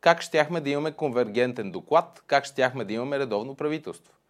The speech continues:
Това според мен е. С този риторичен въпрос ти отговарям на твоя въпрос, а, защо пак се занимаваме с Пеевски, след като вече имаме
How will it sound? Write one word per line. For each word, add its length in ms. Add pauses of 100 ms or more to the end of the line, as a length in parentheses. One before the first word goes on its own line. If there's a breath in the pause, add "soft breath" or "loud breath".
(440)
Това 320
според 460
мен 180
е. 140
С 120
този 360
риторичен 540
въпрос 360
ти 80
отговарям 420
на 100
твоя 240
въпрос, 580
а, 340
защо 340
пак 200
се 80
занимаваме 460
с 200
Пеевски, 380
след 200
като 180
вече 240
имаме 360